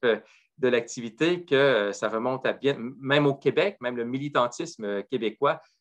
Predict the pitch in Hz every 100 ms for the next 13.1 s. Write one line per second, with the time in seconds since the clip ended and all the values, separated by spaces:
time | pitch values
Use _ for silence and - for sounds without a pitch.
0 | _ 117 117 117 110 135 135 107 101 104
1 | 101 123 135 120 104 98 - 160 202 _
2 | _ _ _ _ _ _ _ _ _ -
3 | 123 139 143 143 - 139 131 123 147 147
4 | 113 127 117 - 135 123 113 113 120 -
5 | 135 135 113 110 113 110 113 107 127 131
6 | - 117 117 _ _ _ 123 147 147 135
7 | 139 127 131 180 175 - _ 123 123 120
8 | - 139 143 - _ 123 117 98 113 139
9 | 180 123 104 - _ - 95 101 98 98
10 | 101 - _ _ _ _ - 135 139 120
11 | 151 - - - 185 165 156 127 120 143
12 | 123 117 120 123 123 127 101 98 104 147